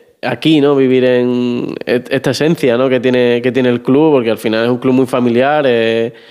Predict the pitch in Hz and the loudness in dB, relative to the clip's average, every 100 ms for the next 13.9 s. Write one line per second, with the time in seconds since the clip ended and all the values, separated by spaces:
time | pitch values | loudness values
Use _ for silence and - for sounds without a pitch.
0 | - - 131 135 156 120 139 127 120 113 | -20 -4 -2 0 -2 -2 0 0 0 0
1 | 123 165 165 170 - 127 120 120 117 113 | 0 0 0 -2 -4 -2 0 2 2 2
2 | 117 117 - 117 - 127 123 147 143 120 | 0 -2 -2 -2 0 -2 0 2 2 2
3 | 143 143 - - - - - - _ - | -2 -2 -12 -20 -20 -20 -20 -20 _ -20
4 | _ 120 127 131 131 135 139 139 151 165 | _ -4 0 2 2 2 2 2 0 0
5 | 175 180 170 165 160 151 151 147 143 139 | 0 0 0 0 2 2 2 2 2 0
6 | 135 - - - 131 139 - 139 117 120 | -2 -8 -14 -8 -4 -2 0 0 2 2
7 | 117 117 110 131 117 117 139 147 139 139 | 2 0 0 0 2 2 0 -2 -2 0
8 | 131 123 143 165 156 147 151 139 131 123 | 0 0 2 4 4 4 2 2 2 0
9 | 120 117 151 151 135 135 135 123 123 143 | 0 -2 -2 -2 0 0 0 -2 -4 0
10 | 147 147 139 127 123 120 120 117 120 123 | 2 2 2 2 0 0 0 -2 -2 -4
11 | 123 - - _ _ - 120 120 127 127 | -6 -10 -20 _ _ -4 0 0 0 -2
12 | - 131 120 120 127 131 127 127 131 135 | -2 -2 -2 0 0 0 -2 0 0 2
13 | 135 139 131 131 135 131 123 120 | 0 0 0 0 0 0 -2 -4